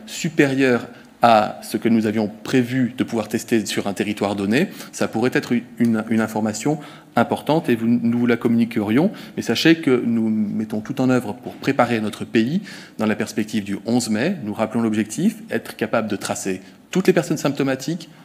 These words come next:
leurs cas contacts, d'être capable d'isoler les personnes qui peuvent présenter des symptômes ou qui sont susceptibles de transmettre la maladie de manière à protéger les Français. Voilà les indicateurs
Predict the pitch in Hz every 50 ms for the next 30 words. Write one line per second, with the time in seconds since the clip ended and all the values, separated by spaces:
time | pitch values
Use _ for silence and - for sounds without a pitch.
0 | - - - 87 110 131 - - 147 - 151 139 - - 156 160 - - - -
1 | - - - - - - - 127 117 113 - - - - 110 - 139 139 127 -
2 | - 127 110 127 156 156 160 156 151 147 139 - 127 117 - - - 110 120 127
3 | 131 - - - - - - - 120 113 - - 113 107 110 107 - 113 110 107
4 | - 113 104 101 - 120 131 139 147 151 - - - - - 120 - 123 - 123
5 | 117 - - - 156 - 160 123 - - - 147 143 151 147 127 120 113 - -
6 | 110 - - 117 120 - 107 104 104 107 101 101 101 107 123 160 196 - - -
7 | - - - - 101 104 104 120 143 160 - - - - 101 101 - - - -
8 | - 170 - 151 131 139 120 117 110 - 98 - - - - - - - - -
9 | - - - - - 139 143 147 143 135 131 123 120 110 131 131 131 127 143 127
10 | 131 - 139 131 127 117 110 104 92